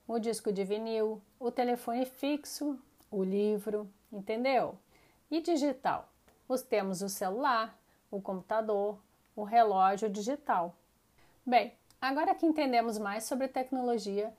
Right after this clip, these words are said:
e sabemos que o belo é relativo, e ainda que a estética pode se manifestar de diversas maneiras em diferentes culturas, pesquise um pouco mais sobre o assunto,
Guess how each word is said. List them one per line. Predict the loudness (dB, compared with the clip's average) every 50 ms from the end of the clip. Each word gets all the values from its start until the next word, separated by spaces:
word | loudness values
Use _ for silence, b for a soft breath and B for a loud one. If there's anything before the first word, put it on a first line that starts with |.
| _ _ _
e | -6 -6
sabemos | 0 2 2 2 4 2 0 0 0 -2
que | -4 -4
o | -4
belo | -2 0 0 2 2 2 0
é | -2
relativo, | -4 -6 -6 -6 -6 -6 -8 -12 -8 -4 -2 -2 -2 -2 -4 -10 -16 -18 b b b b b b b b b _ _ _ _ _ _ _ _ -4
e | -2 0 2 4 4
ainda | 4 4 4 2 0 -2 -2 -4 -4 -4 -6 -8 -10 -14 -18 -20
que | -12 -8 -4 -4 -4 -4 -4 -2
a | 0 0 0
estética | 0 -2 -6 -4 -2 -2 -2 -2 -4 -6 -8 -10 -4
pode | 2 4 4 4 4 0
se | -4 -6
manifestar | -6 -6 -6 -6 -6 -8 -8 -8 -8 -8 -8 -6 -8 -6 -4 -2 -2 -2 -2 -4
de | -4 -6 -4
diversas | -4 -4 -4 0 4 4 4 4 2 0 -2 0 0
maneiras | 2 0 0 -2 -2 -4 -4 -4 -4 -4 -4
em | -4 -6
diferentes | -6 -8 -8 -8 -8 -6 -8 -8 -8 -10
culturas, | -10 -8 -10 -10 -10 -8 -6 -2 -2 -2 -2 -2 -6 -10 -14 -18 -20 _ _ _ _ _ _ _ _ _ _ _ b b b b b b _ _ _
pesquise | 0 0 0 2 0 0 2 4 4
um | 4 4
pouco | 4 2 0 0 0
mais | 0 0 0 0 0
sobre | -2 -4 -2 0 -2
o | -2
assunto, | -2 -4 -6 -4 -2 -2 -2 -2 -4 -6 -8 -12 -14